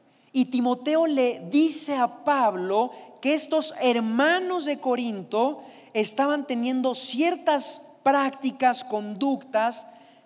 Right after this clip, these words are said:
que los estaban desviando del llamado de Dios.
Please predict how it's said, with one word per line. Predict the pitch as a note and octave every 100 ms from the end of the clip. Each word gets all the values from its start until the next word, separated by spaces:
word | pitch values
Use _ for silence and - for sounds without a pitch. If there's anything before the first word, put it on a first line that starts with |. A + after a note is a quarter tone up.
| _
que | - A#3
los | A#3 A#3
estaban | - C#4 D4+ D4+ C4+
desviando | C4 A#3+ G#3+ G3+ A#3 A#3+ D4+ D#4+ C#4+ A3+ G#3+ B3 C#4+ - - -
del | E3 A#3 B3 F3
llamado | A#3 A3+ B3 C#4+ C4+ B3+
de | B3+
Dios. | B3+ E4+ D#4+ - - -